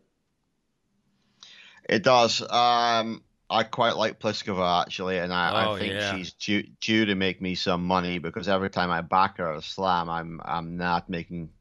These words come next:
Speaker 1: coin on her. Um, so, so she's definitely going, and she,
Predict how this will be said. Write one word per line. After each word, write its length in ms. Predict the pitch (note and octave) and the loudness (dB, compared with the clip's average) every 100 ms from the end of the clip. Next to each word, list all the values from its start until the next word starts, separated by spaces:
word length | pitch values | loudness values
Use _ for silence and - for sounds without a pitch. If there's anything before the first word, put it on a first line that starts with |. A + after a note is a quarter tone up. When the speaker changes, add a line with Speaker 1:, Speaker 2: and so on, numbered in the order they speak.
| _ _ - | _ _ -4
Speaker 1:
coin 340 | F#2 F#2 F#2 | 2 4 2
on 120 | F2 | -2
her. 920 | E2 D#2+ D#2+ - - - - _ - F2 | -2 -4 -6 -14 -20 -20 -20 _ -2 2
Um, 720 | E2+ E2+ F2 E2+ E2 D#2+ - _ _ _ _ _ _ | 4 4 2 0 -4 -10 -16 _ _ _ _ _ _
so, 260 | - G#2 F2 | -6 -4 -2
so 220 | - F#2 | -4 -6
she's 400 | - G#2 F#2+ - | -4 -2 -2 0
definitely 420 | G2+ F#2+ F#2 F2 | 2 4 2 -2
going, 140 | - | -2
and 140 | F#2+ F#2 | -2 -4
she, 180 | - | -8